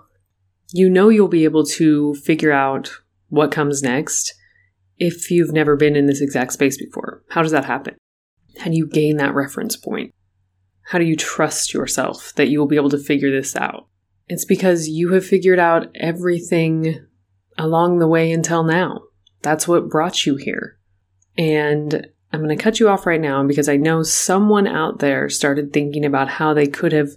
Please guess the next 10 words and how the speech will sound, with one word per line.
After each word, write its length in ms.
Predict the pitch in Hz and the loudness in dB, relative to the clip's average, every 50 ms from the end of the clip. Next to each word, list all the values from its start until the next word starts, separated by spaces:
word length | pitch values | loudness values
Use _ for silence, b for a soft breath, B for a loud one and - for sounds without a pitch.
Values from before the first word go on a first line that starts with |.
| _ _ _ _ _ _ _ _ - | _ _ _ _ _ _ _ _ -4
done 240 | - 175 185 208 202 | 0 2 4 4 4
things 260 | 208 202 202 196 175 | 6 4 4 4 2
differently 640 | - 156 151 151 165 160 143 147 147 143 143 143 143 | 2 0 0 2 0 -2 0 2 2 4 4 4 4
and 120 | 143 143 | 2 0
how, 580 | 139 143 147 139 139 139 139 139 - - - _ - - - | -2 -4 -4 -2 0 0 0 0 -2 -4 -8 _ -16 -10 -6
you 160 | - 160 147 | -2 0 0
know, 120 | 143 - | 0 0
all 200 | - 151 160 190 | 0 0 0 2
that 180 | 190 190 185 180 | 2 2 0 2
nonsense. 880 | 165 147 139 139 139 139 143 131 127 127 139 139 - - - - - | 0 0 0 0 0 -2 -4 -4 -4 -4 -2 -2 -2 -2 -4 -6 -8